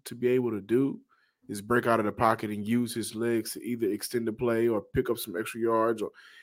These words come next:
and he does a very good job of keeping his eyes downfield. But the offensive line right now is already banged up. And Laremy Tunsil didn't play. I mean, uh, he didn't practice,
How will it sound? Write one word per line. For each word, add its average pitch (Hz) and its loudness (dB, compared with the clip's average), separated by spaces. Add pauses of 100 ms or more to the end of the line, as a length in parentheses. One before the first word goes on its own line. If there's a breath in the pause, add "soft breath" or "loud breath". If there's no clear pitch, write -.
and 107 -6
he 113 -4
does 117 2
a 98 -6
very 120 8
good 123 8
job 117 6
of 107 0
keeping 123 -2
his 107 -4
eyes 113 2
downfield. 113 6
But 117 6 (440 soft breath)
the - 0
offensive 139 6
line 139 10
right 127 12
now 131 6
is 107 0 (120)
already 123 8
banged 107 -2
up. 98 0 (840)
And 104 -4
Laremy 147 4
Tunsil 127 0
didn't 107 0
play. 110 2
I - -8
mean, 117 -2
uh, 107 -4 (140)
he 135 0
didn't 131 0
practice, 127 -2